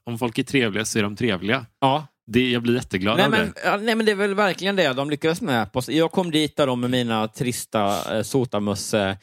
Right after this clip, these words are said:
Speaker 2: skön kille-fördomar.
Speaker 1: Ja.
Speaker 2: Och så var de bara jättetrevliga.
Speaker 1: Ja, jättesköna
Speaker 2: Ja.
Speaker 1: killar. Alltså, men det är ju,
Speaker 2: Ja,
Speaker 1: de
Speaker 2: precis.
Speaker 1: är så trevliga människor.
Speaker 2: Ja, exakt. Man kan vara en skön kille utan
Speaker 1: Ja.
Speaker 2: att vara en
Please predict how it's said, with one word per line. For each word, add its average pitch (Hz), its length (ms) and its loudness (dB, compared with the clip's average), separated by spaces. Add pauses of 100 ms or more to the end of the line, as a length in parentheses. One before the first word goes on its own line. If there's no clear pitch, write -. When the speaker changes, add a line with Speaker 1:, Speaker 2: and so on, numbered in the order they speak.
(160)
Speaker 2:
skön 120 300 -2
kille-fördomar. 113 880 0
Speaker 1:
Ja. - 60 -6
Speaker 2:
Och 139 180 -2
så 180 140 2
var 156 140 2
de 131 140 -2
bara 117 140 0
jättetrevliga. 120 880 -2
Speaker 1:
Ja, 147 200 0 (100)
jättesköna 110 1000 -2
Speaker 2:
Ja. 131 140 2
Speaker 1:
killar. 101 260 0
Alltså, 175 220 0
men 190 120 -2
det 196 120 -8
är 135 280 -2
ju, 175 280 -2 (140)
Speaker 2:
Ja, 165 120 4
Speaker 1:
de 190 120 2
Speaker 2:
precis. 247 240 0
Speaker 1:
är 139 220 0 (580)
så 156 260 -4
trevliga 120 480 -2
människor. 110 440 -4
Speaker 2:
Ja, 185 340 2
exakt. - 400 -2
Man 170 120 0
kan 247 240 0
vara 254 140 2
en 202 60 -2
skön 190 220 0
kille 175 360 0
utan 151 260 2
Speaker 1:
Ja. 156 60 0
Speaker 2:
att 143 60 0
vara 139 180 2
en 131 120 -8